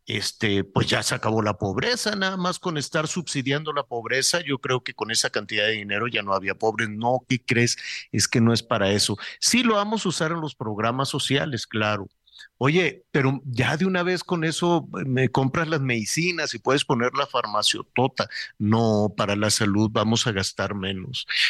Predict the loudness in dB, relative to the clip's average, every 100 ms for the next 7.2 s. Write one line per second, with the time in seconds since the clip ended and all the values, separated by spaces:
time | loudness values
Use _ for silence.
0 | 0 0 2 2 0 -2 -2 -2 -2 0
1 | 0 0 0 0 -4 -2 -2 -2 -4 -4
2 | -2 -2 0 0 0 0 0 2 2 2
3 | 2 0 -2 -4 -2 -2 -2 -6 -8 -8
4 | -8 -8 -10 -10 -4 -2 0 0 0 0
5 | 0 0 -2 -2 -2 -2 -2 -4 -6 -4
6 | 0 2 2 2 0 0 -2 -6 -6 0
7 | 0 0